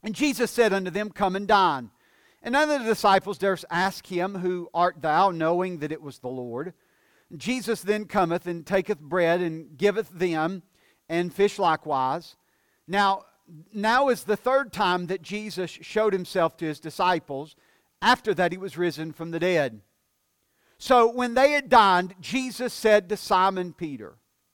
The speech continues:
Simon, son of Jonas, lovest thou me more than these? And he said unto him, Yea, Lord,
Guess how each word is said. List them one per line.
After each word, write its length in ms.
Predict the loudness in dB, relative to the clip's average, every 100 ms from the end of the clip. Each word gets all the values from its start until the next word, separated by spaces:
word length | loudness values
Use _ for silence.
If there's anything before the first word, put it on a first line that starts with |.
| _ _ _ _ _
Simon, 760 | 0 4 6 4 2 0 -6 -16 _ _ _ _ _
son 280 | -2 0 0
of 100 | -4
Jonas, 720 | -2 0 0 -2 -6 -16 -20 _ _ _ _ _ _ -2
lovest 360 | 0 0 -2
thou 180 | 0 0
me 180 | 0 -4
more 240 | -4 -6
than 220 | -6 -10 -8
these? 680 | -6 -6 -10 -18 _ -20 _ _ _ _ _ _ _
And 80 | -10
he 60 | -6
said 260 | 2 4
unto 180 | 4 0
him, 240 | -2 -4 -2
Yea, 240 | 2 2
Lord, 460 | 0 -4 -6 -10